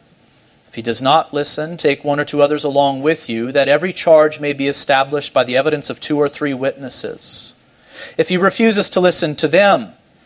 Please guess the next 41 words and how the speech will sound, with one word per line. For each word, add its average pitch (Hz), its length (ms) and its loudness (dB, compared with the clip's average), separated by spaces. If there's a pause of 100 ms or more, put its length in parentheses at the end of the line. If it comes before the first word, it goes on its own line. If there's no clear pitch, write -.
(260)
tell 123 180 2
it 127 100 -4
to 151 80 -6
the 156 60 -4
church." - 760 0 (760)
And 110 80 -6
if 110 100 -6
he 127 80 -4
refuses 156 600 0
to - 140 -4
listen 156 260 2
even 156 160 0
to 175 60 -2
the 175 80 -6
church, 147 420 2
let 151 160 2
him 147 160 -10
be 151 220 -4
to 143 160 -6
you 143 400 0
as 135 180 2
a 131 140 -4
Gentile 131 600 0
and 120 220 -6
tax - 400 -4
collector. 113 640 -4 (760)
Truly 214 380 4
I 185 120 6
say 180 280 0
to 180 160 -4
you, 147 100 4
whatever 175 220 4
you 214 100 -6
bind 190 320 4
on 185 180 2
earth 165 420 4
shall 170 260 4
be 165 100 -2
bound 175 400 2
in 165 100 -2
heaven, 160 420 0